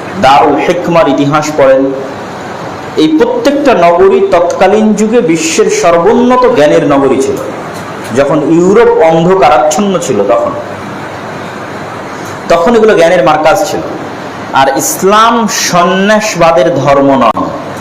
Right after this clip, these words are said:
যে আপনাকে বলবে আপনি দুনিয়ার কোনো কিছু শিখিয়েন না, ঘরে বসে শুধু জিকির করেন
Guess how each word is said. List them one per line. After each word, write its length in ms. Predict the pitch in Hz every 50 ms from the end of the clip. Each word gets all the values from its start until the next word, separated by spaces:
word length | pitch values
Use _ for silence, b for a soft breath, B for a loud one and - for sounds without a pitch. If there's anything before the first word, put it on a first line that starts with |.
| - - - - - - - - - - - - - -
যে 100 | - 143
আপনাকে 460 | 143 139 139 - 165 175 175 180 180
বলবে 420 | 156 151 156 156 165 160 160 160 156
আপনি 260 | 151 160 160 160 143
দুনিয়ার 380 | 139 143 151 160 170 170 160
কোনো 220 | - - 160 160 160
কিছু 240 | 160 165 160 165 151
শিখিয়েন 420 | - 156 143 147 160 160 156 156
না, 140 | 151 143 139
ঘরে 300 | 131 139 143 147 147 147
বসে 300 | 147 151 147 151 175 151
শুধু 240 | 147 160 156 151 143
জিকির 380 | - 147 147 147 165 160 151 151
করেন 300 | 151 143 139 131 127